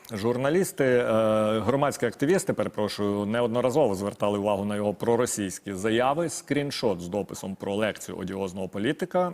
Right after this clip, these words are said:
між тим, опублікувала журналістка, е, Марина Данилюк-Єрмолаєва. І от, відповідно до оголошення інституту, Бужанського запросили розповісти про сучасний етап державотворення в Україні.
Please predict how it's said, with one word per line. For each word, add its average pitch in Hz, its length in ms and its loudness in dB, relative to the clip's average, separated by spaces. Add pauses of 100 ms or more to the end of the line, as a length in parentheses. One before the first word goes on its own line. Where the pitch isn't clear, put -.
між 95 220 -8
тим, 160 260 -2
опублікувала 98 720 -4
журналістка, 98 640 -4
е, 98 180 -10 (500)
Марина 98 400 -4
Данилюк-Єрмолаєва. 98 1400 -2
І 107 60 -4
от, 120 140 0 (120)
відповідно 113 680 -2
до 107 340 -2
оголошення 98 680 -4 (320)
інституту, 127 600 -6
Бужанського 113 720 0 (360)
запросили 160 580 2
розповісти 139 480 0
про 131 200 -2
сучасний 165 800 0
етап - 500 0
державотворення 120 1300 0
в 92 60 -6
Україні. 95 500 -2